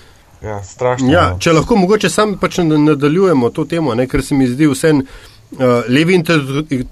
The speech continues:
Speaker 2: tam se lahko zabavamo z levimi intelektualci. Mene, mene pri, m, Janši bolj zanima to, ker je namreč to je tudi del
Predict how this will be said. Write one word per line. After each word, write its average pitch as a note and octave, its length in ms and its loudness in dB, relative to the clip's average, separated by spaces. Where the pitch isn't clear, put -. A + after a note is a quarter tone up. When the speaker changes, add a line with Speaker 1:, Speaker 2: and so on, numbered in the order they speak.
Speaker 2:
tam E3 80 2
se D#3+ 160 -2
lahko C3 220 2
zabavamo G#2 440 -2
z F2+ 140 -8
levimi G2+ 380 -4
intelektualci. G2+ 800 -8
Mene, C3+ 320 0
mene D#3 320 -2
pri, A#2+ 160 -2
m, A#2 220 -8
Janši C#3+ 400 -2
bolj F#3 220 0
zanima E3+ 320 0
to, D3+ 160 4
ker C#3 160 0
je B2+ 80 4
namreč B2+ 240 2
to C#3 160 0
je - 80 -14
tudi C3 240 -6
del C3+ 160 2